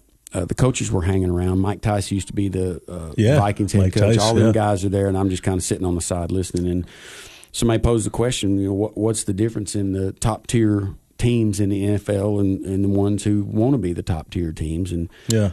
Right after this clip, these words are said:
Speaker 1: very quickly, Mike Smith said, "I, it's pretty simple. Quarterback."
Speaker 2: That's it.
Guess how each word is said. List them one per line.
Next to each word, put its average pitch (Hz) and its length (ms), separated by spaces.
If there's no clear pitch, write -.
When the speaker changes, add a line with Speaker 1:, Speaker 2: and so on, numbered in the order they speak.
Speaker 1:
very 101 260
quickly, 113 400
Mike 92 320
Smith 113 340
said, 85 400
"I, 90 40
it's 92 420
pretty 95 160
simple. - 480
Quarterback." 123 480
Speaker 2:
That's - 160
it. 98 180